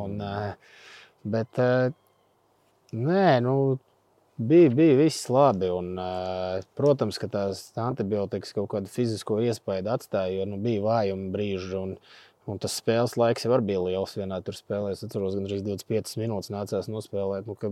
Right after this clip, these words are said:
Speaker 1: kas ir grūti, man jau arī nav vairs tur divdesmit pieci gadi, un, ā,
Speaker 2: Mm.
Speaker 1: bet, ā, tā jau bija ok, man liekas. Nu, protams, ir labi, ka maiņas biedri ir svaigāki, un, ā, tie, tie, tie pavelk tev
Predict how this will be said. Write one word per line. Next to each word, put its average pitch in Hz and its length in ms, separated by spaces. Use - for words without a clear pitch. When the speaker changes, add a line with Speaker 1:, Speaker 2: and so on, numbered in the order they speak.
Speaker 1:
kas - 220
ir 101 60
grūti, 113 320
man 95 140
jau 101 120
arī 113 120
nav 92 200
vairs 90 240
tur 95 140
divdesmit 95 440
pieci 95 300
gadi, 95 260
un, 92 200
ā, 90 240
Speaker 2:
Mm. 80 280
Speaker 1:
bet, 104 240
ā, 110 200
tā 165 300
jau 123 100
bija 127 220
ok, - 160
man 98 240
liekas. 90 200
Nu, 127 120
protams, 139 420
ir 120 160
labi, 123 300
ka - 100
maiņas 127 360
biedri 104 320
ir 98 80
svaigāki, 104 580
un, 104 160
ā, 98 300
tie, 113 340
tie, 120 300
tie 117 160
pavelk 104 460
tev 98 140